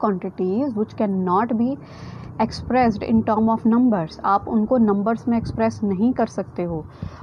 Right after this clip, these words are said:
और आप ना ही उनको measure कर सकते हो। आप अपनी खुशी को measure कर सकते हो?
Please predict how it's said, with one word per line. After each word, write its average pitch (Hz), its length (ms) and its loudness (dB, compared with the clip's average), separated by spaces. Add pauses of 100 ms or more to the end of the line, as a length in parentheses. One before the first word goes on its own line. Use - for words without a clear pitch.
और 208 120 2
आप 208 400 4
ना 208 220 6
ही 214 160 2
उनको 220 340 0
measure 196 440 2
कर 220 140 -2
सकते 190 300 -6
हो। 175 160 -4
आप 202 160 2
अपनी 233 180 4
खुशी 233 280 0
को 247 120 0
measure 233 300 2
कर 262 140 -2
सकते - 320 -6
हो? 160 100 -6